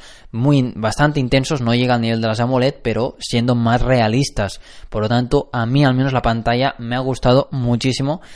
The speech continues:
en, en ese aspecto, también gracias a esta tecnología. También otra cosa que no me ha gustado mucho es que, mm, si proteges por la parte trasera el cristal de Gorilla Glass cinco para que no se raye ni le pase nada, que me parece muy bien, coño, la pantalla también, pues la pantalla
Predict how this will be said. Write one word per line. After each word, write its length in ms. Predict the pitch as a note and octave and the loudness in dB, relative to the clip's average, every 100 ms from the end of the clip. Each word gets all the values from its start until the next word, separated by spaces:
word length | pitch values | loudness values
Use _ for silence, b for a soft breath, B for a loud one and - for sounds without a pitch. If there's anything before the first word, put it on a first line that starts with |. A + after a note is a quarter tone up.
| B B | B B
en, 500 | B2+ B2 A#2 A2 A2 | -2 0 0 -2 0
en 120 | B2+ | 2
ese 160 | C3+ C3+ | 4 2
aspecto, 320 | - C#3+ - D#3+ - B | 2 0 2 0 0 B
también 380 | - A2+ A#2 B2 | -4 0 2 2
gracias 300 | A#2+ A2+ B2 | 2 2 2
a 40 | |
esta 200 | A#2 C3 | 2 0
tecnología. 680 | B2 B2 A2 G#2+ G2+ D3+ G2 - B B B B | 0 0 0 0 0 0 0 -4 B B B B
También 300 | C3+ D#3 E3+ | 4 6 6
otra 180 | D3+ E3 | 4 4
cosa 240 | F3+ F3+ | 4 2
que 140 | - | 0
no 60 | C#3 | 2
me 40 | |
ha 40 | E3 | 2
gustado 200 | D#3+ D3+ | 2 2
mucho 260 | D3+ D#3 | 2 0
es 100 | E3 | -2
que, 260 | - C3 G#2 B B B | 0 0 0 B B B
mm, 180 | A2+ A2 | -8 -8
si 200 | G#2+ B2 | -6 -6
proteges 500 | B2 A#2 D#3+ D#3+ C#3 | -2 0 0 0 -4
por 160 | - B2+ | -2 0
la 100 | A#2+ | 2
parte 240 | B2+ C3 B2 | 2 0 0
trasera 500 | B2 - D3 A#2+ G2+ | 0 2 2 2 0
el 100 | A2 | -4
cristal 520 | A2+ - C3+ A#2+ G2+ | -6 -2 0 0 -2
de 80 | G#2 | -4
Gorilla 340 | G#2 A2 A#2+ | -2 0 0
Glass 280 | A#2 A#2 - | 2 0 0
cinco 420 | D3+ C3+ C#3+ F3 B B B B B | -2 0 0 -2 B B B B B
para 200 | - G#2 | -2 -2
que 100 | G#2+ | -2
no 80 | A2 | -4
se 160 | - | -2
raye 260 | G#2 C3+ B2 | 0 2 2
ni 80 | G#2+ | -2
le 120 | G#2 | -2
pase 260 | A#2 - A2+ | -4 -4 0
nada, 280 | C#3 C3+ | 2 0
que 120 | D3 A2 | -2 -6
me 100 | G2+ | -2
parece 260 | G2+ G2+ | -2 0
muy 160 | A#2+ A#2+ | 0 2
bien, 320 | B2+ D3+ F3 _ - - | 0 -2 -6 _ -20 -10
coño, 260 | A2+ C#3+ | -6 -4
la 80 | G2 | -4
pantalla 380 | G#2 A2 G#2+ A#2 | -4 -4 -2 0
también, 320 | A#2 B2 E3+ | 0 -2 -2
pues 160 | A2+ G2 | -2 -2
la 80 | G2 | -2
pantalla 540 | G#2+ A2 C#3 C3+ - | -2 0 2 0 -2